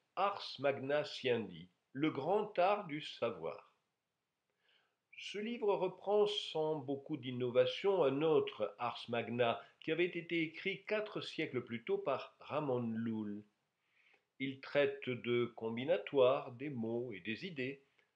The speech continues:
Comment, en combinant de manière systématique les mots et les concepts, on peut fabriquer des argumentaires. On y trouve cette table générale.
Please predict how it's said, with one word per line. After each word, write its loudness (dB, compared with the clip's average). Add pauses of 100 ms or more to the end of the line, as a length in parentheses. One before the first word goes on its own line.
(380)
Comment, 4
en 2
combinant 2
de 0
manière 4
systématique -2
les -4
mots 4
et 2
les 0
concepts, -4 (540)
on -2
peut -6 (100)
fabriquer 0
des -2
argumentaires. -4 (3000)
On 4
y -2
trouve -2
cette 2
table 0
générale. -4